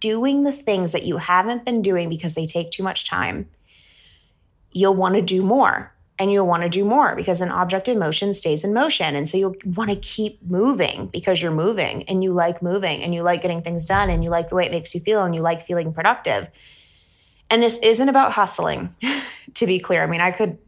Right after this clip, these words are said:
th-, okay, I'll get there, okay? It's about not procrastinating. And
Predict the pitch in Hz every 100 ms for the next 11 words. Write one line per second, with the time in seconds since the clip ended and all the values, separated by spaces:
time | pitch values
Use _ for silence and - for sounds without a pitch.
0 | - 214 - _ _ _ _ _ - -
1 | - - 185 190 - - - - 180 -
2 | - - - - _ _ _ _ _ _
3 | _ _ _ _ _ _ 262 262 - 214
4 | 240 247 339 - - 214 190 196 - -
5 | 190 170 160 - 185 170 - 117 120 202
6 | _ _ 240